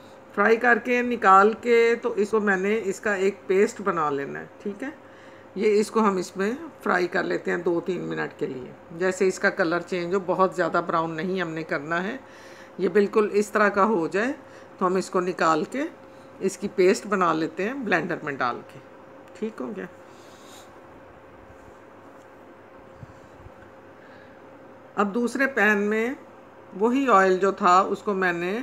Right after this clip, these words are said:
भून के डाल दिया है और वो जो मैंने paste बनाई है प्याज की, लहसुन, अदरक की और हरी मिर्च की paste, वो मैंने इसके अंदर डाल दिया। ऑयल जितना आप इस्तेमाल करना चाहते हैं खाने में, लेकिन ये एक प्याली ऑयल डाला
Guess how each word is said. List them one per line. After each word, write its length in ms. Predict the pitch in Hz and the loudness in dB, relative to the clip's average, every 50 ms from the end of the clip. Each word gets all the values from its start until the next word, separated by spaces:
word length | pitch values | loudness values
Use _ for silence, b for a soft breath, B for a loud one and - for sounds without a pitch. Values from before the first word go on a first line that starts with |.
| 277 B B B B B B B B B B - - | -10 B B B B B B B B B B -4 0
भून 240 | 214 226 233 240 240 | 0 0 2 0 0
के 120 | 214 226 214 | 2 2 4
डाल 260 | 180 190 170 165 160 | 4 4 4 4 2
दिया 240 | - 175 170 185 190 214 | -2 -2 0 2 2 2
है 280 | 214 214 202 202 202 | 2 2 2 2 2
और 220 | - 175 185 180 170 | 2 2 0 0 2
वो 120 | 175 180 | 0 -2
जो 100 | 170 180 | -2 -2
मैंने 200 | 170 180 180 170 165 - - | -2 -2 -4 -4 -4 -4 0
paste 300 | 175 180 190 - - - | 2 2 2 2 0 -6
बनाई 340 | 208 202 190 185 180 180 175 | -4 0 2 2 2 2 0
है 200 | 175 175 185 185 190 | 0 0 0 0 0
प्याज 540 | 185 - - 165 160 160 160 170 180 180 - | -2 -2 0 2 4 6 4 4 2 0 -4
की, 380 | - - 185 180 185 196 208 208 B B B B B B B B B - | -8 -6 -4 -2 -2 -2 -2 -4 B B B B B B B B B -6
लहसुन, 680 | 165 180 185 190 190 - - - 233 220 220 220 220 208 - - | -2 2 2 2 2 0 -4 0 0 0 0 0 -2 -6 -6 -6
अदरक 420 | 185 180 185 202 190 185 175 - - | -6 -4 -2 0 0 0 0 -2 -6
की 140 | 175 175 175 | -6 -2 -2
और 100 | 175 180 | -2 -2
हरी 220 | 190 196 156 156 151 | 0 -2 -2 -2 -2
मिर्च 300 | 151 160 151 156 151 - | -4 -4 -4 -4 -6 -8
की 100 | - 175 - | -10 -14 -10
paste, 440 | - 165 143 131 131 - - - - - - - - 175 | -4 -4 -4 -4 -4 -8 -14 -20 -20 -20 -20 -20 -18 -12
वो 160 | 170 180 185 | -8 -6 -4
मैंने 240 | 185 180 160 165 165 | -4 -4 -4 -6 -8
इसके 340 | - 170 175 - - 180 | -8 -10 -10 -10 -6 -6
अंदर 320 | 165 147 147 139 175 208 214 - B B B B B B B - - | -6 -6 -6 -6 -8 -8 -8 -10 B B B B B B B -6 -2
डाल 220 | 170 160 160 151 | 0 0 0 0
दिया। 240 | 151 180 190 214 - | -2 -2 -2 -2 -2
ऑयल 260 | - 185 185 185 180 208 | 0 0 0 0 0 0
जितना 340 | 185 185 - - 196 208 220 226 185 190 | -2 -4 -4 0 2 4 4 4 4 2
आप 180 | 180 180 175 - | 2 0 0 0
इस्तेमाल 420 | 190 190 - - 185 175 175 170 156 | -4 -8 -6 -2 0 2 2 2 0
करना 320 | - 170 156 160 160 156 147 | -2 -6 -6 -6 -6 -8 -4
चाहते 280 | - 165 156 156 170 | -4 -4 -4 -4 -6
हैं 100 | 165 160 165 | -8 -8 -6
खाने 280 | - 170 156 156 165 | -6 -6 -4 -4 -4
में, 100 | 170 190 185 | -2 -2 -2
लेकिन 300 | 180 - - 180 175 170 | -2 -2 -4 -6 -4 -2
ये 100 | 196 170 170 180 | -2 0 0 0
एक 160 | 180 180 - - | -2 -2 -2 -2
प्याली 340 | 185 165 151 147 165 156 160 | -2 -2 -2 -2 -2 -2 -2
ऑयल 220 | 156 151 156 160 | -2 -2 -2 -2
डाला 360 | - 185 185 190 196 208 233 | 0 0 2 2 0 -2 -2